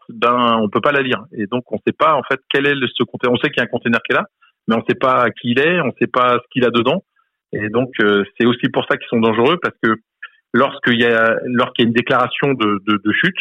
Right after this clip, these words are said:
ou par exemple un bateau qui croise un container qui est en flottaison, ben, il, il peut pas donner, en fait, son, son identification. Donc, les secours qui vont arriver ne savent pas ce qu'il y a dedans. Et ça peut être, euh, des produits chimiques,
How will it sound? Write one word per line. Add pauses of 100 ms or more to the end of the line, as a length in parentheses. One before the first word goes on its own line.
(100)
ou
par
exemple
un
bateau
qui
croise (340)
un
container
qui
est
en
flottaison, (600)
ben, (100)
il, (100)
il
peut
pas
donner,
en
fait,
son,
son
identification.
Donc,
les
secours
qui
vont
arriver (340)
ne
savent
pas
ce
qu'il
y
a
dedans. (380)
Et
ça
peut
être,
euh,
des
produits
chimiques,